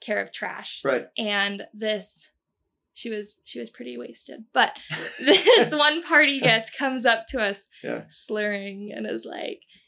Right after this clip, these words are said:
Speaker 1: "Y'all are killing the mood cleaning up. Like, how dare you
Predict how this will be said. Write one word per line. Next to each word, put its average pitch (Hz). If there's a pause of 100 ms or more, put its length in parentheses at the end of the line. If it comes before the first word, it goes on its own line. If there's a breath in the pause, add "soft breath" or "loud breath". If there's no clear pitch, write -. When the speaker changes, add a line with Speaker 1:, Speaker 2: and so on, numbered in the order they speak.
(140 soft breath)
Speaker 1:
"Y'all 247
are 233
killing 262
the 240
mood 240
cleaning 220
up. 190
Like, -
how 233
dare 233
you 220